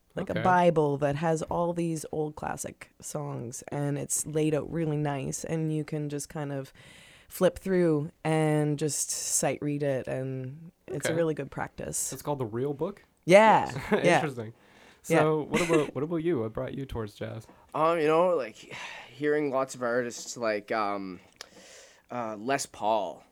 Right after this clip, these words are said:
Speaker 3: really,
Speaker 1: Mm-hmm.
Speaker 3: some of his playing really, really inspired me. And Django Reinhardt.
Speaker 1: Mm-hmm.
Speaker 3: Uh, wow. Um, d-, really just hearing his, uh,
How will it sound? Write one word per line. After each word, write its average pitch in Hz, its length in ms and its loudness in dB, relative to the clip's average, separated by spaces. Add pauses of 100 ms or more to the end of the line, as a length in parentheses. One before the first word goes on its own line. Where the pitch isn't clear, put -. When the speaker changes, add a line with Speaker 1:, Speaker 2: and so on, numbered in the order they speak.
(360)
Speaker 3:
really, - 360 -4
Speaker 1:
Mm-hmm. 170 160 2
Speaker 3:
some 165 240 0
of 120 60 -10
his 110 460 -12
playing 104 400 -10
really, 104 280 -6
really 104 440 -4
inspired 104 580 -4
me. 98 260 -8 (200)
And 104 480 -4
Django 143 460 0
Reinhardt. 101 680 -8
Speaker 1:
Mm-hmm. 175 920 0
Speaker 3:
Uh, 104 320 2
wow. 98 480 0 (120)
Um, 92 500 -4 (200)
d-, 131 200 -10 (120)
really 117 340 -2
just 107 320 -12
hearing 110 440 -6
his, 107 240 -10
uh, 95 340 -6